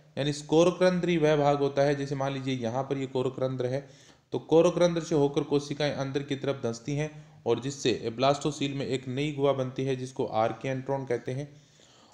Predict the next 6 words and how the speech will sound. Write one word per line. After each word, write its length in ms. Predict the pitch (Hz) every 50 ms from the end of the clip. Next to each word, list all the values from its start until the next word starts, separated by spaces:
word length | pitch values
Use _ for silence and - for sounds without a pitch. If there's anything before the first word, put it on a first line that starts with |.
| _ -
और 140 | - 120 120
यह 140 | 131 139 131
आर्कियंट्रॉन 640 | 135 143 147 147 165 160 160 156 151 156 156 156 156
भविष्य 420 | 139 127 135 143 143 - 156 151
में 300 | 139 120 107 107 - - - - - _ _ _ - 104
आद्यांत्र 800 | 110 113 113 127 127 135 143 135 - 156 160 147 - 101 95